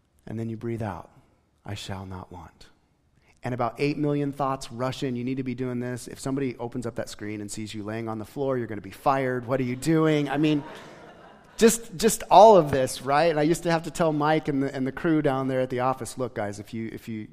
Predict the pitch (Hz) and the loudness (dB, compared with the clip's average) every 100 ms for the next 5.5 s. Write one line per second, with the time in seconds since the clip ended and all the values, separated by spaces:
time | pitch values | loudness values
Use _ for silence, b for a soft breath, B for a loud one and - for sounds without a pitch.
0 | - - 117 127 135 135 127 123 117 123 | -16 -14 -8 -4 -2 -2 -4 -6 -6 -6
1 | 120 131 127 110 107 117 113 113 127 120 | -6 -8 -8 -10 -8 -6 -6 -10 -12 -6
2 | 139 131 - - 135 139 135 147 139 139 | -6 -6 -12 -8 -4 -4 -4 -2 0 0
3 | 120 - 135 131 127 120 113 101 123 117 | -2 -4 -2 -2 -4 -6 -8 -10 -8 -6
4 | 117 107 107 117 117 - 123 87 - - | -6 -6 -6 -8 -10 -8 -8 -8 -12 -10
5 | 110 101 101 - | -10 -10 -12 -14